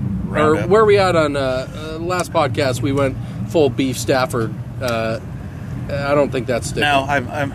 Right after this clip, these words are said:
Speaker 1: I'm pretty sure, uh, Stafford is Stafford. Uh, he's got one of those good last names, like my last name's being Mooney. Most people at work call me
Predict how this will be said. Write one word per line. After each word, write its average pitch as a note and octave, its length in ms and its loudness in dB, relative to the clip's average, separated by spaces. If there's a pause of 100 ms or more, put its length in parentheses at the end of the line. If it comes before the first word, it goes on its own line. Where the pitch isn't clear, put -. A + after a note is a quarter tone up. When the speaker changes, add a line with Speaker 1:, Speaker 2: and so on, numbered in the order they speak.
Speaker 1:
I'm D#3+ 140 0
pretty E3 240 -2
sure, B2+ 340 0
uh, G#2 220 0
Stafford A2 540 -2
is F#2 120 -4
Stafford. B2+ 520 -4 (180)
Uh, F#2 300 0
he's A2 240 -8
got G#2+ 260 -2
one A2 160 -6
of G#2 60 -4
those F#2+ 200 -4 (120)
good A2 160 -2
last G#2 280 -2
names, G#2+ 320 -4
like F#2+ 240 -4
my F#2+ 200 -2
last F#2+ 320 -2
name's G2 260 -6
being F2+ 300 -8
Mooney. G2 320 -6
Most F#2 320 -6
people F#2 260 -6
at F#2 60 -8
work F#2+ 220 -6
call G2 180 -2
me F#2 120 -8